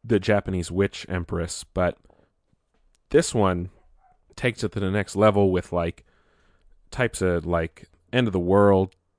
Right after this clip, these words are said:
type shit with, with Lara being at the center 'cause she took this dagger and needing to find a box, and I, I, I don't know, I just, it didn't, um, it didn't resonate with me like the other two did, uh,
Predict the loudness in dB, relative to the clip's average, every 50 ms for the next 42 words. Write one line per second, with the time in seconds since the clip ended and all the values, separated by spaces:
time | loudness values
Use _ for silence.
0 | _ _ _ _ _ _ -8 -4 -2 -2 -2 -4 -8 -10 -4 -2 0 0 0 -2
1 | _ -4 -2 -2 -2 -4 -8 -20 _ _ _ _ _ _ _ -6 -6 -6 -4 0
2 | 4 6 6 6 6 6 4 2 0 -2 -2 -2 -4 -4 -6 -8 -8 -4 -4 -2
3 | 0 0 -2 -2 -2 -6 -8 -8 -6 -10 -10 -6 -4 -6 -6 _ -4 -8 -8 -8
4 | -6 -4 -2 0 0 -2 -2 -2 -2 -2 0 -2 -2 -4 -6 -6 -4 -2 -2 -2
5 | -2 -2 -2 -4 -4 -2 -4 -2 -2 -4 -6 -4 -2 0 0 2 0 -2 -4 -8
6 | -12 -10 -8 -8 -8 -10 -12 _ _ _ _ _ _ _ _ _ _ _ _ _
7 | -20 _ -8 -8 -6 0 0 0 0 2 2 4 4 6 4 4 4 4 4 2
8 | 2 0 -4 -4 -6 -12 _ _ _ _ _ _ _ _ _ _ _ _ _ _
9 | _ _ _ _ _ _ _ _ _ -4 -2 -2 -2 2 4 4 4 4 2 -2
10 | -2 2 4 6 6 6 6 4 4 0 -2 -6 -10 _ _ _ _ -4 0 4
11 | 4 4 4 6 6 6 6 6 4 2 2 2 2 2 0 -2 0 2 2 2
12 | 2 2 0 -2 -6 -12 _ _ 0 2 2 2 2 0 -4 0 2 4 4 4
13 | 4 2 2 -2 -4 -2 2 2 2 2 2 0 _ -6 -6